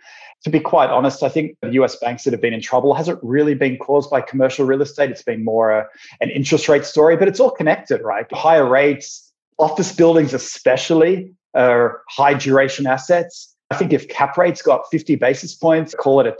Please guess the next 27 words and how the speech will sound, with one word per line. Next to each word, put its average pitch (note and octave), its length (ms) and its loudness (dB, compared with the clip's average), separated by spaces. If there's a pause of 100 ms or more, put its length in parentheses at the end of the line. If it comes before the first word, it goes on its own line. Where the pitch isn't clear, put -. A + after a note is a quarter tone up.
twenty-year B2 380 0
asset, C3+ 440 0
that's - 340 -8
ten C3 200 -4
percent B2+ 320 -4
in A#2 120 -8
valuation A#2+ 640 0
just A#2+ 260 -10
for B2 100 -8
fifty C3+ 280 -4
basis B2 380 0
points, - 300 -12
right? B2 200 0
And C3+ 80 -2
that's B2+ 180 -6
not B2+ 120 -2
very A#2 180 0
much. A2+ 340 -4
So A2 300 -4 (520)
it's - 120 -16
not - 160 0
looking D3+ 240 -2
great A#2 300 0
for A#2 260 2
long A#2 240 -2
duration A#2 400 -2
assets. - 640 -6